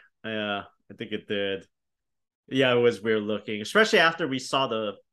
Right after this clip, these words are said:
the sort of the ceramic, ceramic plated version of the, you know, Snyder movies, which, and, you know, made a lot of sense to me, right? He goes really fast. So of course we want space shuttle, you know, heat absorbing tiles on him. But yeah, I'm,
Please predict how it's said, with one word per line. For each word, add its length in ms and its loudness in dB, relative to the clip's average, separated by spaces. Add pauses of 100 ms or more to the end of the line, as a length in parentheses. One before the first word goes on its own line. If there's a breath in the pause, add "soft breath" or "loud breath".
(120)
the 240 -10
sort 280 -10
of 160 -12
the 100 -14
ceramic, 540 -8
ceramic 600 -4 (140)
plated 400 -10
version 540 -16 (840)
of 160 -12
the, 280 -8 (120)
you 140 -12
know, 160 -8
Snyder 560 -10
movies, 480 -14
which, 280 -14
and, 200 -8
you 60 2
know, 260 0
made 160 2
a 60 2
lot 160 2
of 60 -4
sense 280 -8
to 100 -6
me, 220 -8
right? 380 -6
He 100 -20
goes 160 -8
really 160 -8
fast. 400 -6
So 60 -16
of 100 -18
course 220 -10
we 100 -10
want 240 -12
space 240 -14
shuttle, 420 -14 (120)
you 140 -20
know, 200 -18 (140)
heat 160 -14
absorbing 400 -16
tiles 360 -16
on 120 -20
him. 160 -20
But 240 -18 (1200 soft breath)
yeah, 240 -2
I'm, 200 -6